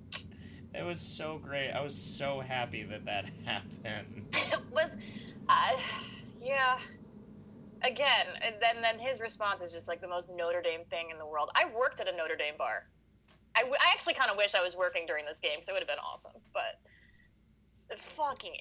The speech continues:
Speaker 2: assholes.
Speaker 1: Yeah, people would have gone absolutely nuts.
Speaker 2: That's just so fucking stupid, though.
Speaker 1: Um, I do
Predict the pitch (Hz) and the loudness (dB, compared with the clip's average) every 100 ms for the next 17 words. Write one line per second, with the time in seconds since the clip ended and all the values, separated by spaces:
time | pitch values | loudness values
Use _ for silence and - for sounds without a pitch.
0 | 151 147 - 156 143 131 - 123 139 143 | -2 0 -2 -4 -2 -4 -4 -4 -2 -2
1 | 131 117 98 98 101 95 - 92 90 - | -2 -4 -4 -6 -6 -8 -8 -8 -8 -10
2 | 104 73 90 87 87 104 - - - - | -10 -8 -10 -12 -8 -8 -10 -16 -20 -20
3 | _ _ _ _ - 277 233 - - - | _ _ _ _ -10 -8 -8 -8 -6 -6
4 | 147 - - - - - - - - 107 | -6 -8 -12 -14 -12 -8 -6 -8 -14 -12
5 | - 101 - 120 117 113 107 90 110 113 | -8 -6 -2 0 0 -2 -8 -8 -4 -4
6 | 101 - 120 135 135 147 151 | -6 -6 -4 -2 -4 -4 -4